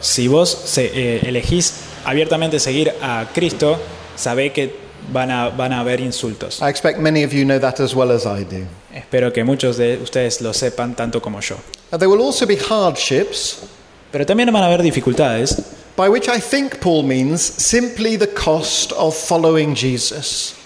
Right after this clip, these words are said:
Speaker 1: a lo que creo que Pablo dice que es, son los costos de seguir a Cristo.
Speaker 2: The Jesus who said, "If you want to be my follower, you must deny yourself."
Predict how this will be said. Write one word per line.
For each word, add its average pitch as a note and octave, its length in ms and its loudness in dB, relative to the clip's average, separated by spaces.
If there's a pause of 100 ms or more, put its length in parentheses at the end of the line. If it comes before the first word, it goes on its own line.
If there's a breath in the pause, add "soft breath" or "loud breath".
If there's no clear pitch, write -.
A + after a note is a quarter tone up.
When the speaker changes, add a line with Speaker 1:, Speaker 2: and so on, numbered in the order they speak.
(140)
Speaker 1:
a C#3 80 -4
lo C3+ 200 2
que C3+ 140 0
creo F#3 220 2
que D#3 100 2
Pablo F3 400 4
dice E3+ 320 0
que C3+ 240 2
es, - 320 -4 (100)
son D3+ 200 0
los C#3+ 140 0
costos - 680 -2
de A#2+ 100 -2
seguir A2+ 340 -2
a G#2+ 80 -6
Cristo. - 360 -8 (160)
Speaker 2:
The E3+ 100 2
Jesus G#3 420 2
who G#3+ 80 0
said, E3+ 180 2
"If F3 140 0
you G3 80 4
want F#3+ 260 2
to G3+ 60 -2
be G3 140 2
my F3+ 140 0
follower, C3 320 2
you C#3+ 160 2
must E3 280 0
deny G3 360 2
yourself." G#2+ 680 -2